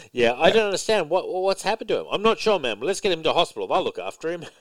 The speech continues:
Speaker 1: You and the children better come along with us in case there are questions." <laughs> And it's just like, yeah. And then they just dominate this guy. He's got a cyan-, cyanide capsule in his, um,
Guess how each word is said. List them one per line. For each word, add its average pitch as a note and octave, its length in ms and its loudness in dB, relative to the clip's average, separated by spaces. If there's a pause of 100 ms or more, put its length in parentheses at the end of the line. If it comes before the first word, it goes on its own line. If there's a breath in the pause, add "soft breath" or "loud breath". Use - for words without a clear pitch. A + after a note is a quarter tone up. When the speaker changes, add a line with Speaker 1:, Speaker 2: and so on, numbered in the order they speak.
(160 soft breath)
Speaker 1:
You F#3+ 160 -6
and A#3+ 80 -8
the G#3 80 -2
children F3+ 320 0
better C3 140 0
come C3+ 160 -6
along F3 240 -2
with C#3 160 -6
us F#2+ 80 -14
in G#2 100 -14
case D3 240 -2
there F#2+ 120 -12
are G2 60 -12
questions." - 640 -8 (240 soft breath)
<laughs> - 240 -20
And F3 160 -4
it's F#3+ 280 0
just C3 260 -12
like, F#2+ 260 -8
yeah. - 760 -12 (180)
And A#2 140 -10
then C3 140 -6
they A#2 160 -4
just G2 280 -16
dominate G2+ 440 -10
this G2+ 180 -18
guy. G#2 200 -8
He's G2+ 180 -12
got G2+ 160 -14
a G2 60 -10
cyan-, G#2 540 -10
cyanide A2 460 -12
capsule G#2 480 -12
in G2+ 140 -18
his, G2 260 -16
um, F#2+ 420 -14